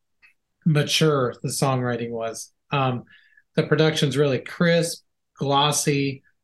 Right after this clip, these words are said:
It's rhythmically really diverse, even within the same song. Like, there's, I think Dan said start, stop. I would say it more like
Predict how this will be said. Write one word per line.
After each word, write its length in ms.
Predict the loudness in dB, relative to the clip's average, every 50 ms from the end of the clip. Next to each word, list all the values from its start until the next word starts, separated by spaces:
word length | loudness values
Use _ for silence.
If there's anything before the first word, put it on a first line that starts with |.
| _ _ _ _ _ -20 -20 _
It's 200 | -6 -6 -6 -4
rhythmically 840 | -6 -2 2 2 4 4 4 4 2 2 2 0 0 0 2 2 2
really 440 | 2 2 2 2 2 0 -2 -6 -6
diverse, 840 | -4 -2 -2 -2 -2 -4 -4 -2 0 2 2 2 2 0 -2 -2 0
even 260 | 2 2 4 2 2
within 240 | 2 0 0 0 0
the 80 | 0
same 340 | -4 -2 -2 -2 0 0 -2
song. 600 | -4 -2 -4 -4 -2 -2 -2 -2 -2 -2 -4 -6 -10 _ _
Like, 140 | -6 -4 -2
there's, 280 | -2 -4 -4 -4 -8 -14 -18 -20 -20 -20 -20 _ _ _
I 140 | 0 0 2
think 260 | 4 2 0 0 2
Dan 240 | 0 2 2 2 0
said 260 | 0 0 0 0 -2
start, 360 | -2 -2 0 0 0 0 -2
stop. 440 | -6 -2 2 2 4 4 2 0 0 -2
I 140 | 0 2
would 160 | 2 0 0 -2
say 200 | -2 0 0 0
it 140 | 0 -2
more 160 | -4 -4 -2 -2
like 300 | -2 -2 -4 -6 -8